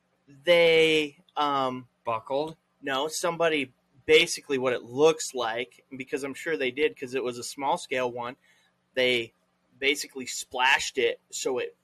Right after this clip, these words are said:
Speaker 1: shot way up. And then it, like,
Speaker 2: Next day,
Speaker 1: mi-,
Speaker 2: fucking
Speaker 1: no,
Speaker 2: fell off the
Speaker 1: minutes
Speaker 2: sky.
Speaker 1: later, it, it was out.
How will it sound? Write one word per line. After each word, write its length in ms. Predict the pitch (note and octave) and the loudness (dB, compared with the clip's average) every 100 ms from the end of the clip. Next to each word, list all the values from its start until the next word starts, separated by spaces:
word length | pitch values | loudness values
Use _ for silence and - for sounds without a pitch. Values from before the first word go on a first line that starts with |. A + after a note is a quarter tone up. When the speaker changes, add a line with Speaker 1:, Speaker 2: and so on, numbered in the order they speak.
| - | -16
Speaker 1:
shot 460 | - - D#3+ B2+ - | -8 0 0 0 -6
way 540 | B2 C3 D3+ E3 D3+ | -14 -2 6 8 8
up. 320 | C3+ E2 - - _ _ _ _ _ _ _ _ _ _ _ _ _ - | 6 0 -10 -20 _ _ _ _ _ _ _ _ _ _ _ _ _ -6
And 180 | D3 D3 | -2 6
then 180 | D#3+ D#3+ | 6 6
it, 220 | C3 - _ | 2 -4 _
like, 320 | C#3 C#3+ B2 - _ _ _ _ _ _ _ _ _ | -4 -2 -2 -6 _ _ _ _ _ _ _ _ _
Speaker 2:
Next 340 | A2+ A2+ G#2+ | -12 -10 -10
day, 180 | - A2+ | -6 -2
Speaker 1:
mi-, 340 | F3+ F3+ G#3 A3+ | 0 6 10 10
Speaker 2:
fucking 140 | - | 8
Speaker 1:
no, 200 | F#3 E3 | 4 4
Speaker 2:
fell 200 | - C3 | 4 6
off 120 | B2 | 6
the 60 | G#3 | 10
Speaker 1:
minutes 280 | A#3+ A#3 - | 10 8 4
Speaker 2:
sky. 100 | C3+ | -2
Speaker 1:
later, 560 | D#3+ E3+ D#3+ C#3+ B2+ B2+ _ - | 6 6 8 4 2 -2 _ 0
it, 300 | C3+ - - _ _ _ _ _ _ _ _ _ | 2 0 -8 _ _ _ _ _ _ _ _ _
it 140 | E3+ D3 | -4 -2
was 200 | C#3 B2 | -2 0
out. 320 | C3+ A2 | -2 -2